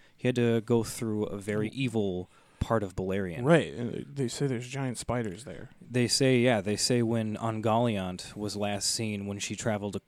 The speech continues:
Speaker 1: south across Beleriand and left, you know, the, the scene of the story,
Speaker 2: The
Speaker 1: uh,
Speaker 2: scene
Speaker 1: she
Speaker 2: of the
Speaker 1: left,
Speaker 2: crime, yeah.
Speaker 1: she left some of her offspring in that area, and so it's been known to be like a, a, uh, just a really dark place.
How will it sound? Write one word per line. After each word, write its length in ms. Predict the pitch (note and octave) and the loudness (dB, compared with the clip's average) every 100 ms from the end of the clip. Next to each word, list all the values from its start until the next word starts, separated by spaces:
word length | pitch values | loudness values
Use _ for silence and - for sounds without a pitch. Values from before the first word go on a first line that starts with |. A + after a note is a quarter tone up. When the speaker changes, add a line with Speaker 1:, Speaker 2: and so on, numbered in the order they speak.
| _ | _
Speaker 1:
south 340 | - - G#2+ G2+ | -4 0 0 -4
across 440 | - G#2 G2 - | -6 -4 -2 -4
Beleriand 500 | - G2+ G#2 G2+ G2 | -4 -2 -2 -2 -4
and 100 | F2+ | -6
left, 460 | G2 G2+ - - - | -4 -4 -6 -12 -10
you 100 | G2 | -8
know, 260 | F2+ F2+ | -6 -8
the, 140 | F2 F2 | -10 -12
the 80 | - | -8
scene 420 | - - G2+ F2+ | -6 -4 -4 -6
of 160 | F2 D#2+ | -8 -10
the 60 | - | -8
story, 460 | - G#2 F2 F2 - - - - | -2 -2 -2 -4 -12 -20 -20 -6
Speaker 2:
The 100 | G#2+ | -2
Speaker 1:
uh, 20 | |
Speaker 2:
scene 160 | G2+ D#3 | 2 4
Speaker 1:
she 100 | B2+ | 4
Speaker 2:
of 60 | |
the 60 | A#2+ | 6
Speaker 1:
left, 180 | B2 D#3+ | 4 4
Speaker 2:
crime, 380 | C#3 B2 B2 B2+ | 2 0 -4 -4
yeah. 120 | A#2+ | -6
Speaker 1:
she 240 | - B2+ | 0 2
left 360 | A#2+ C3 A#2 - | 6 6 4 0
some 240 | - B2 | 0 0
of 100 | G#2+ | 0
her 200 | A2 G#2+ | -2 0
offspring 540 | A2+ A#2 - - G2+ F#2 | 0 0 -2 -4 -4 -4
in 80 | F2+ | -4
that 140 | E2+ | -4
area, 240 | E2 E2 | -4 -6
and 120 | E2+ E2+ | -6 -4
so 180 | G2+ | -4
it's 100 | G2+ | -4
been 200 | - G2+ | -6 -6
known 260 | G2+ G2+ G2+ | -4 -4 -6
to 100 | - | -6
be 160 | G#2 G2+ | -4 -2
like 280 | F#2+ F2+ G2+ | -2 -4 -4
a, 300 | F2+ E2 - _ _ _ _ _ _ - - | -4 -6 -10 _ _ _ _ _ _ -20 -10
a, 260 | G#2+ F#2+ F2 | -6 -4 -6
uh, 300 | D#2 D2+ D2+ | -6 -8 -10
just 240 | - G#2 - | -8 -8 -8
a 60 | |
really 340 | - C#3 A2+ G2+ | -2 0 0 -4
dark 320 | - - - | -6 -8 -4
place. 560 | - - - - - | -4 -4 -10 -10 -10